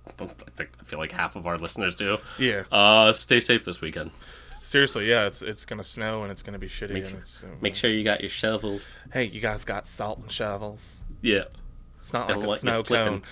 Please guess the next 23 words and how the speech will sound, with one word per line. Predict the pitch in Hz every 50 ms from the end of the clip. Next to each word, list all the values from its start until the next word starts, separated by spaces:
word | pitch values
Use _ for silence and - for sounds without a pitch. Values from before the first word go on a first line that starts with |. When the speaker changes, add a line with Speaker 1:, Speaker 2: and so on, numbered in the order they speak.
| - - -
Speaker 2:
We're | 147 151
not | 160 156 156
talking | 160 151 147 143 - 131
about | 123 117 107 104 101 - -
snow | - - 135 123 110
like | 104 101 95 - 101
a |
snow | - - - 120 110 104
cone. | 98 - 107 87 90 101 107
We're | 110 110 110
talking | - 120 113 107 - 104
about | 101 101 98 98 95
<laughs> | - -
heavy | - - 131 123 104 101 110 104 -
duty, | 127 120 120 110 107 107 107 110 - - - - - - - - 113 -
deep | - 156 151 147 127 - - 107 101
diesel | - 131 123 120 120 110 - 104 95 95
snow. | - - - 123 131 123 110 104 - - - - - - - - - - - - - - - - -
Inches | 202 208 208 185 175 - - 127 113 101 104
and | 123 113 - -
inches | - 151 151 139 123 - - 110 98 92 107
of | 98 -
snow. | - - - - 123 127 117 110 98 - 90 107 113